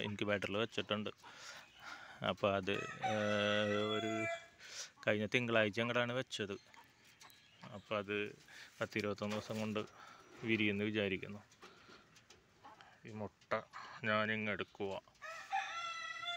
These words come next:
അവള് പൊക്കോട്ടെ. ആ, പിന്നെ വേറെയും കുറച്ച് പേരന്റ് സ്റ്റോക്കിലേക്ക് കുറച്ച് കോഴികളൊക്കെ വന്നിട്ടുണ്ട്. ഓരോന്ന് വ്യക്തമായിട്ട്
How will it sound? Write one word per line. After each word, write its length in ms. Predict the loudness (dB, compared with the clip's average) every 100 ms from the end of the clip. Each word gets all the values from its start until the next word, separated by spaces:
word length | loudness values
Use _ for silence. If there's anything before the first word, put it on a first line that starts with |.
| -4 -4 -4 -4 -8 -8
അവള് 200 | -6 -6 -8
പൊക്കോട്ടെ. 400 | -8 -8 -6 -8 -10 -18 -20 -20 -14 -8
ആ, 20 | -4 -6 -6
പിന്നെ 420 | -8 -8 -8 -8 -10 -16 -20 -20 -20 -10 0
വേറെയും 340 | 2 4 2 2
കുറച്ച് 300 | 0 -2 -4 0
പേരന്റ് 260 | 2 2
സ്റ്റോക്കിലേക്ക് 400 | 0 -2 -2 -2 -2
കുറച്ച് 260 | -2 -4 -6 -2
കോഴികളൊക്കെ 500 | -2 0 -2 -2 -2
വന്നിട്ടുണ്ട്. 540 | -2 -2 -4 -6 -8 -6 -6
ഓരോന്ന് 300 | -4 -4 -4
വ്യക്തമായിട്ട് 560 | -6 -4 -2 -2 -2